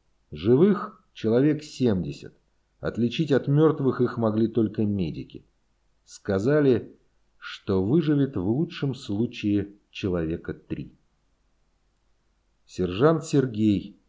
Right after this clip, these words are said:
механик-водитель из села под Свердловском. Работал трактористом, белокурый, красивый парень.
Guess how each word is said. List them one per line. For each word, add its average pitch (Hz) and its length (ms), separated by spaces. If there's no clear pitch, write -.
механик-водитель 107 1080
из - 180
села 92 260
под 95 200
Свердловском. 78 760
Работал 165 500
трактористом, 120 920
белокурый, 151 720
красивый 127 560
парень. 80 640